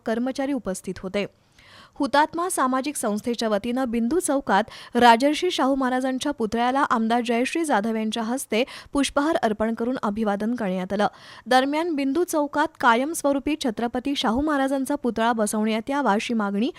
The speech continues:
हुतात्मा सामाजिक संस्थेचे अध्यक्ष किसन कल्याणकर,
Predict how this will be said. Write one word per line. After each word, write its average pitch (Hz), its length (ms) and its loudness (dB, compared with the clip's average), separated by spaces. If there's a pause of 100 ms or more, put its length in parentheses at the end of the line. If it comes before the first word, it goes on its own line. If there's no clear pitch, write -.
(220)
हुतात्मा 320 540 2
सामाजिक 262 480 -2
संस्थेचे 226 560 -2
अध्यक्ष 226 500 -2 (200)
किसन 247 300 -2
कल्याणकर, 240 640 0